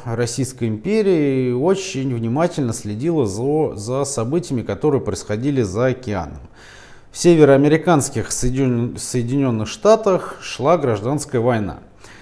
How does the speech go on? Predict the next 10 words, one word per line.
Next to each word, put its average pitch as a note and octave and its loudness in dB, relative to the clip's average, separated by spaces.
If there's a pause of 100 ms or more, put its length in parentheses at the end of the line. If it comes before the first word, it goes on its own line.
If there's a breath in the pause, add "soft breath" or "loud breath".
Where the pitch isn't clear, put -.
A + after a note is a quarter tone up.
(260 loud breath)
Вот. F2+ -6
В D3+ 2
этой G3+ 6
гражданской C3+ 2
войне, D3+ 0 (600)
э, A#2+ -6
применили, D3 0
применялись C#3 0
вообще C3 0
практически A#2 -6